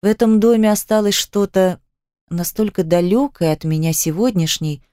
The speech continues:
что совершенно не вязалось с образом в зеркале. Пятнадцатилетняя девочка Виктория из прошлого надёжно спрятана где-то глубоко,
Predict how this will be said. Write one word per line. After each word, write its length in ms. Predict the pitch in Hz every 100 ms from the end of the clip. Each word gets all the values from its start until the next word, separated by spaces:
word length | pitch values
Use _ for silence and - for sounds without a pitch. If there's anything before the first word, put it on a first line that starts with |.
| _ _ _
что 260 | - - 196
совершенно 600 | 214 226 240 - 302 294
не 140 | 269
вязалось 560 | 240 214 220 285 254 202
с 140 | -
образом 480 | 233 220 214 196 196
в 40 | 180
зеркале. 680 | 175 165 151 156 143 143 127 _ _ _ _ _ _ _ _ _ _ _
Пятнадцатилетняя 1000 | 196 - 214 214 208 214 208 233 202 202
девочка 460 | 185 214 196 -
Виктория 560 | 175 185 - 214 240 190
из 180 | 165 -
прошлого 680 | - 208 - 170 151 147 - _ _ -
надёжно 560 | 170 170 220 254 233
спрятана 580 | 240 - 190 220 226 202
где-то 380 | 185 170 214 202
глубоко, 760 | 180 185 170 180 - 214 185